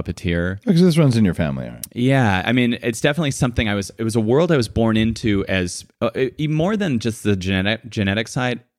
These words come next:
Speaker 1: It was a world that I was born into as possible. Like, it was just normal to see, like, my dad build company after company out of thin air.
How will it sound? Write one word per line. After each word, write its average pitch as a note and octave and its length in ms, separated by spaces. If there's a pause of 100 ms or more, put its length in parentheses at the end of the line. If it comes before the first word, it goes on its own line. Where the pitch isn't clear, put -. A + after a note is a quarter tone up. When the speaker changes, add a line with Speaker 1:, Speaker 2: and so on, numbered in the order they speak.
(100)
Speaker 1:
It A2 60
was A2+ 120
a A#2+ 60
world C#3 300
that C#3 80
I A#2+ 40
was G#2+ 100
born G#2+ 300
into G2 400
as E2+ 100
possible. D#2+ 600 (200)
Like, A2+ 200
it C3 60
was A2+ 120
just B2 260
normal A#2+ 580
to A#2+ 180
see, G2 560 (340)
like, G2 120
my G2 120
dad G2 400
build G2+ 300
company G2 400
after F2+ 260
company F#2 380
out E2 100
of E2+ 80
thin F2 220
air. F2 400